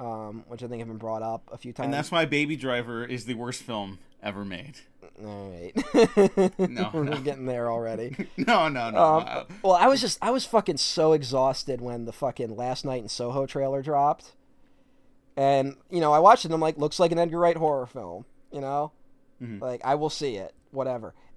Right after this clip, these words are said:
Speaker 1: And, like, the discussion on Twitter immediately devolved into everyone rehashing Baby Driver. And I'm just like, "I don't know, man,"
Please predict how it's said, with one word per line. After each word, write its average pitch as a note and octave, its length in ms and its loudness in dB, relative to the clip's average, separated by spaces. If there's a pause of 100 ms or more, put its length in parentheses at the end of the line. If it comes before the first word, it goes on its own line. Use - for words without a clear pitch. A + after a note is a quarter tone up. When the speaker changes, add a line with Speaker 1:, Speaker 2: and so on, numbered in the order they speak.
(100)
Speaker 1:
And, F3+ 200 4
like, F3+ 200 4 (200)
the F#3 120 -6
discussion F3+ 560 0
on D#3 80 -4
Twitter D3+ 320 0
immediately C#3 600 -6
devolved A#2 460 -8
into A2+ 200 -10
everyone A2+ 460 -10
rehashing A2 580 -10
Baby G2+ 260 -14
Driver. D#2+ 540 -16 (1300)
And C#3+ 160 -14
I'm D3 100 -12
just D#3+ 220 -12
like, C3 400 -14 (840)
"I F#3+ 120 -16
don't A3 160 -4
know, D#3+ 200 0
man," A#2 480 -12